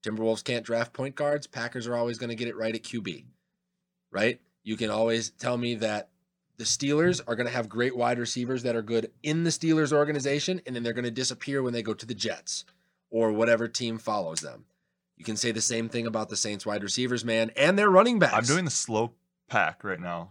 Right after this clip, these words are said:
Speaker 2: to get out of here because I don't wanna yell at you.
Speaker 1: I'm sorry. Michael
Speaker 2: You,
Speaker 1: Thomas
Speaker 2: you just said Michael Thomas isn't better than D D Westbrook.
Speaker 1: Michael Thomas will never catch another hundred pass season in the N F L.
Speaker 2: I mean, I'd agree with that.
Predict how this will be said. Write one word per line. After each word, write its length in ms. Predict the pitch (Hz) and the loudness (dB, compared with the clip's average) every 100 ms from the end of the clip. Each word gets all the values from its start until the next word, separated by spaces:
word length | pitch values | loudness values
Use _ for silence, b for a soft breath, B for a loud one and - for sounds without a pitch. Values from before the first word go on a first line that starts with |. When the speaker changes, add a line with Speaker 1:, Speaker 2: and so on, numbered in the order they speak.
| - | -8
Speaker 2:
to 100 | 95 | -2
get 120 | 92 | 0
out 140 | 92 | 0
of 60 | 92 | -2
here 300 | 117 135 131 _ _ _ _ _ | -6 -8 -10 _ _ _ _ _
because 220 | - 107 101 | -4 -2 0
I 60 | |
don't 280 | 85 87 87 | -2 -6 -10
wanna 160 | 87 82 | -12 -12
yell 200 | 78 - | -12 -14
at 80 | |
you. 120 | - - _ _ _ _ _ _ - | -18 -20 _ _ _ _ _ _ -10
Speaker 1:
I'm 120 | 113 | -4
sorry. 180 | 139 131 b b b b | -2 -2 b b b b
Michael 220 | 123 180 190 | 6 8 8
Speaker 2:
You, 60 | |
Speaker 1:
Thomas 340 | 175 175 175 185 | 6 6 6 4
Speaker 2:
you 60 | |
just 180 | 226 240 | 4 4
said 160 | 254 185 | 4 6
Michael 260 | 165 196 | 2 0
Thomas 440 | 180 180 175 165 - | 0 2 4 2 0
isn't 340 | 135 139 143 | 0 0 0
better 240 | 117 127 127 | 0 2 0
than 180 | 120 | -2
D 180 | 101 110 | -4 -2
D 120 | 117 | -2
Westbrook. 460 | 107 95 101 - 98 | -2 0 -2 -4 2
Speaker 1:
Michael 240 | 117 135 | 4 6
Thomas 340 | 147 135 123 110 | 4 4 2 2
will 60 | |
never 220 | 104 104 107 | 0 0 2
catch 200 | 110 101 | 0 0
another 260 | 98 92 | 0 -2
hundred 520 | 85 104 101 104 107 | -2 -2 0 -2 -4
pass 400 | - 95 90 87 - | -6 -2 0 -2 -4
season 380 | - 87 78 | -4 -4 -6
in 120 | 69 78 | -8 -8
the 60 | |
N 100 | 73 | -8
F 100 | 69 | -10
L. 180 | 67 57 _ _ _ _ _ _ _ _ - - - _ - | -12 -14 _ _ _ _ _ _ _ _ -20 -20 -20 _ -8
Speaker 2:
I 60 | |
mean, 100 | 160 | -4
I'd 100 | 110 | -2
agree 200 | 95 92 | -4 -8
with 100 | 87 | -10
that. 300 | 92 104 101 | -6 -4 -6